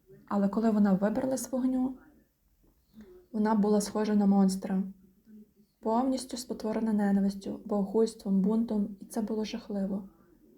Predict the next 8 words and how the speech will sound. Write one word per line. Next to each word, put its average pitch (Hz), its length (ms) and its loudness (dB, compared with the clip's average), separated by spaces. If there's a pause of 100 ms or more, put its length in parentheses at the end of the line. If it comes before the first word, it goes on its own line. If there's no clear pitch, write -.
(360)
Як 202 240 0
дикий 233 280 2
звір, 226 280 -2
знаєте. 196 600 -2 (3000)
Тому 226 200 0
діти 226 240 0
трохи 220 320 -4
злякались. 220 680 -2